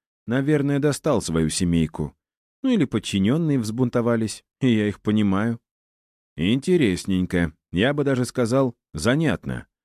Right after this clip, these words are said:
Выходит, я из знатного рода, который занимается наведением порядка, пусть и слишком радикально. За кражу хлеба смертная казнь?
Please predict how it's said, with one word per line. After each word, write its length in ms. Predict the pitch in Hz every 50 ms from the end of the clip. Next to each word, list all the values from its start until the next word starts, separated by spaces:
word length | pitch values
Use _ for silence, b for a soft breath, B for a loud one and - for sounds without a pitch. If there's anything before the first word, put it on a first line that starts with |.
| _ _ _ _ _ -
Выходит, 560 | 76 90 82 - - 156 175 170 170 160 -
я 240 | 131 117 131 147 156
из 140 | 139 110
знатного 500 | 92 107 120 123 117 - 104 92 87 90
рода, 320 | 87 90 113 139 147 147 -
который 300 | - 110 - 113 110 101
занимается 580 | 92 101 101 98 98 104 117 123 107 - 113
наведением 540 | 113 110 104 107 90 104 110 110 110 110 104
порядка, 560 | - 110 110 123 147 156 - - 73 62 - - _ _ _ _ _ _ _ -
пусть 320 | 98 110 139 139 - -
и 60 | 180
слишком 500 | 156 - - 95 98 - - - 117 113
радикально. 760 | 113 113 104 107 127 - - 80 69 69 69 71 73 73 69 - _ _ _ _ _ _ _ _ _ _
За 240 | - 76 80 98 101
кражу 360 | - - 123 131 120 113 120
хлеба 420 | - - 113 120 131 123 117 120 110
смертная 600 | - - 107 107 120 120 120 - 113 110 110 107
казнь? 520 | - - 107 117 135 139 143 156 143 -